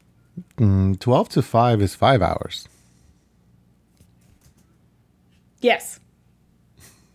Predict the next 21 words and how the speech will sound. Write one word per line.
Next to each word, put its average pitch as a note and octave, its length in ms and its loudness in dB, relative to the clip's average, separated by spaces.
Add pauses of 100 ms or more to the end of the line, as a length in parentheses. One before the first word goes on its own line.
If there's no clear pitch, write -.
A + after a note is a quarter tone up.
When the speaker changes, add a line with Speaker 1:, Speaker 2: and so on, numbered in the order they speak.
(500)
Speaker 1:
Where A#2 180 4
did C#3 140 6
you C3 80 4
get B2 220 4
six B2 280 -2
hours A#2 280 4
of A2 100 -4
service? B2 480 0 (640)
What G#2+ 200 2
is A#2 100 4
your B2 80 4
son's A#2 380 2
name? G#2 400 0
What G2+ 240 2
is G2+ 140 0
his G#2+ 140 -2
fiance's G2 540 0
name? F#2+ 340 -2 (280)
How A2 140 2
many B2+ 180 4
guests? G#2+ 580 -4